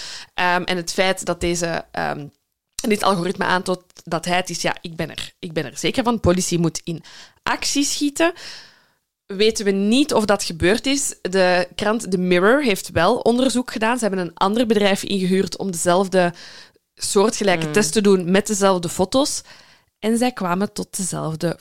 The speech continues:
Speaker 1: conclusie.
Speaker 2: Mm.
Speaker 1: Ik
Speaker 2: En
Speaker 1: wil gewoon weten of hij, of, of de politie ermee bezig is.
Speaker 2: Ja.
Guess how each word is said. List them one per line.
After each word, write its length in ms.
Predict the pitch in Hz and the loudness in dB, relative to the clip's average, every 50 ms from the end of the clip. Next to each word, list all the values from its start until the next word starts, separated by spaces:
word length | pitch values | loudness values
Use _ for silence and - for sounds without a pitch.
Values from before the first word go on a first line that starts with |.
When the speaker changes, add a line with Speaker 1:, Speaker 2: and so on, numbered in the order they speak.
| - - | -10 -6
Speaker 1:
conclusie. 880 | - 202 202 220 226 214 - - 196 220 269 285 - 208 190 170 147 147 | 0 2 2 2 2 0 -2 0 2 2 2 2 2 0 -2 -2 -2 -4
Speaker 2:
Mm. 1120 | 156 - 208 208 202 190 185 170 160 151 147 143 139 135 135 135 131 131 131 131 127 135 - _ _ _ _ _ _ _ _ _ _ _ _ | -6 -6 -8 -10 -10 -10 -10 -10 -10 -8 -8 -8 -10 -10 -10 -10 -10 -12 -12 -12 -14 -16 -18 _ _ _ _ _ _ _ _ _ _ _ _
Speaker 1:
Ik 100 | - 269 | -4 0
Speaker 2:
En 100 | 240 208 320 | 2 4 4
Speaker 1:
wil 160 | 349 349 320 | 4 4 4
gewoon 580 | 269 294 233 247 285 320 349 381 392 359 294 220 | 4 4 4 6 6 6 6 4 2 0 0 2
weten 640 | 240 240 262 311 330 - 370 381 415 453 453 427 - _ _ _ _ _ _ _ _ _ _ _ _ _ _ | 2 2 2 2 0 2 4 4 4 4 2 0 -2 _ _ _ _ _ _ _ _ _ _ _ _ _ _
of 180 | - 277 269 - | 0 0 0 2
hij, 340 | 269 269 262 254 254 254 - - - | 4 4 4 4 4 2 -2 -6 0
of, 460 | - 226 240 - - 254 - - 226 - | 2 2 4 4 4 2 2 0 -2 0
of 160 | - 240 226 | 2 2 2
de 80 | 240 | 2
politie 360 | 226 - 240 294 277 - 285 285 | 2 2 2 2 2 2 2 2
ermee 240 | 254 240 226 196 | 4 4 4 4
bezig 420 | 170 208 190 190 208 - 165 147 - | 4 4 4 4 2 2 -2 -6 -8
is. 500 | 117 - - - - - - - - - _ | -8 -8 -6 -6 -4 -4 -6 -6 -8 -12 _
Speaker 2:
Ja. 380 | - 156 156 147 139 147 180 | -4 -2 0 0 0 -4 -10